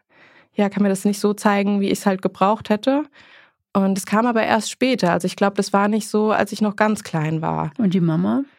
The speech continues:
Speaker 1: Meine Mama ist so das komplette <laughs> Gegenteil von meinem Papa. Sie ist sehr, ähm,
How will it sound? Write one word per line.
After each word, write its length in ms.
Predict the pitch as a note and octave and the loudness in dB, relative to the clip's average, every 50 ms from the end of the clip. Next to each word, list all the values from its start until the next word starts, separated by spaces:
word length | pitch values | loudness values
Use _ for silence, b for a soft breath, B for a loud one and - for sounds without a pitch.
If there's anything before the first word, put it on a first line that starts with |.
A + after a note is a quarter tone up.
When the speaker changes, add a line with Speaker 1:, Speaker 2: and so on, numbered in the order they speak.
| b b b b b b b b b b b b _ | b b b b b b b b b b b b _
Speaker 1:
Meine 180 | G#3+ G#3 G#3+ | -2 -2 0
Mama 220 | A3 A3 A#3 B3+ B3+ | 0 0 0 0 0
ist 160 | G#3 A3 - | -2 -2 0
so 80 | - A#3+ | -2 -2
das 80 | - | 0
komplette 360 | - A#3 G#3 F#3+ A3 G#3+ - A3 | 0 -2 0 0 0 0 0 -2
<laughs> 0 | |
Gegenteil 580 | - - A#3+ A#3+ A3 C#4 C4 - C#4 C#4+ D4 | 0 -2 0 2 2 2 2 0 0 0 0
von 180 | C#4+ - C#4+ C#4 | 0 2 2 2
meinem 220 | C#4 C#4 C#4+ C#4+ | 2 2 0 0
Papa. 420 | C#4 C4 C4+ C4+ - D4+ D4+ D4+ D4 | 0 -2 -2 0 0 0 0 0 -2
Sie 140 | C#4 A3+ G3+ | -2 -2 -2
ist 260 | - G3+ - - - | -2 -4 -4 -4 -2
sehr, 420 | G#3+ G#3 G3+ G3+ G3+ G3+ G3+ F#3 - | 0 0 2 2 2 2 0 2 2
ähm, 480 | - G3 G3 F#3 G3 F#3+ F#3+ F#3 - | 2 2 2 2 0 0 -2 -2 -6